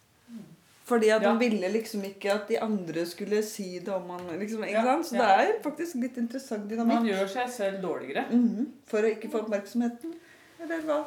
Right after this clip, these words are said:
Speaker 1: Det er mange grunner, sikkert.
Speaker 2: Det kan være mange grunner, og så er det
Speaker 1: Mhm.
Speaker 2: noe med
Speaker 1: Mhm.
Speaker 2: faktisk, det høres litt sånn rart ut for når man ikke er inne i dette her, men at det er også en f-, type familielojalitet. Så man skal ikke være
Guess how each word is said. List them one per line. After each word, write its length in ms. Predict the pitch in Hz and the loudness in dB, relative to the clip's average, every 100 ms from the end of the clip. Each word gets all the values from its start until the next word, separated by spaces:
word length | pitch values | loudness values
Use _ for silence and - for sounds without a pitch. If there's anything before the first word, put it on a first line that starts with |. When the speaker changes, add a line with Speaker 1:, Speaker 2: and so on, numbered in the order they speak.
| - | -2
Speaker 1:
Det 120 | 262 | 0
er 120 | 254 | 2
mange 280 | 254 233 220 | 2 0 0
grunner, 280 | 220 220 208 | 0 -2 -2
sikkert. 220 | 226 262 | 0 2
Speaker 2:
Det 80 | 294 | 4
kan 240 | 254 277 | 4 4
være 240 | 294 220 247 | 4 2 2
mange 260 | 240 226 | 0 0
grunner, 320 | 214 214 320 254 | 0 -2 -2 0
og 60 | |
så 100 | 240 | 4
er 160 | 240 226 | 6 6
det 100 | 285 | 2
Speaker 1:
Mhm. 80 | 226 | -2
Speaker 2:
noe 120 | 175 | -2
med 200 | 202 202 | -2 -2
Speaker 1:
Mhm. 60 | 196 | -2
Speaker 2:
faktisk, 360 | 147 143 208 208 | -2 -4 -6 -6
det 100 | 202 | -6
høres 340 | 170 190 190 196 190 | -6 -8 -8 -8 -6
litt 180 | 180 180 | -8 -8
sånn 220 | 180 170 175 | -8 -8 -4
rart 200 | 156 165 | -4 -4
ut 160 | 185 180 | -10 -12
for 160 | - 175 | -8 -6
når 460 | 175 175 175 175 | -6 -8 -8 -8
man 100 | 175 | -8
ikke 140 | 165 170 | -6 -6
er 100 | 160 | -4
inne 100 | 147 | -6
i 20 | |
dette 100 | 135 | -4
her, 140 | 175 190 | -4 -2
men 160 | 185 | -4
at 100 | 180 - | -6 -6
det 80 | |
er 140 | 160 175 | -4 -4
også 120 | 165 | -8
en 80 | 175 | -12
f-, 320 | - - 165 | -14 -16 -14
type 200 | 180 170 | -14 -16
familielojalitet. 1300 | 165 190 165 139 139 151 151 151 147 165 190 254 254 - _ _ _ - - - - _ _ _ | -14 -12 -12 -12 -12 -8 -8 -8 -10 -12 -8 -8 -8 -18 _ _ _ -20 -20 -20 -20 _ _ _
Så 80 | 202 | -10
man 120 | 202 | -8
skal 320 | 185 190 175 180 | -4 -2 -2 -2
ikke 220 | 185 226 | -2 0
være 280 | 175 170 | 0 -2